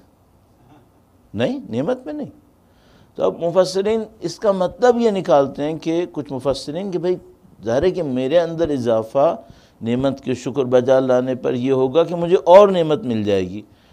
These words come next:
لیکن بعض کہتے ہیں نہیں، اس کا یہ مطلب نہیں ہے۔ اس کا مطلب یہ ہے کہ جب تم شکر بجا لاؤ گے تو تمہارے وجود کو خدا ایسا وسیع کرے گا کہ جن حقیقتوں کو تم پہلے نہیں سمجھ سکتے تھے،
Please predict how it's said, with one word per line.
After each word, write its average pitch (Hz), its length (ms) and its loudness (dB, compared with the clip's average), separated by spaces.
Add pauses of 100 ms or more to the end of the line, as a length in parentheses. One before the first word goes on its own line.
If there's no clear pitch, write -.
(100)
لیکن 156 240 -6
بعض 175 260 4
کہتے 185 240 -4
ہیں 214 60 -4
نہیں، 262 140 -2
اس 247 120 -4
کا 208 100 -2
یہ 202 100 0
مطلب 240 320 -6
نہیں 269 320 -4
ہے۔ 160 160 -12 (520)
اس - 140 -12
کا - 100 -4
مطلب 156 340 0
یہ 160 140 0
ہے 175 160 2
کہ 185 240 -4
جب 151 240 -2 (180)
تم 156 160 -6
شکر 151 360 -4
بجا 143 340 2
لاؤ 147 280 8
گے 147 220 -2
تو 143 160 -6
تمہارے 147 500 0
وجود 143 520 -4
کو 160 140 -4
خدا 147 360 2 (120)
ایسا 147 400 0
وسیع 143 500 -2
کرے 160 340 2
گا 214 260 10 (760)
کہ 147 120 -2
جن 147 280 -4
حقیقتوں 151 680 0
کو 147 140 -4
تم 151 220 -6
پہلے 160 380 2
نہیں 202 300 0
سمجھ 196 360 2
سکتے 160 380 -2
تھے، 185 200 -2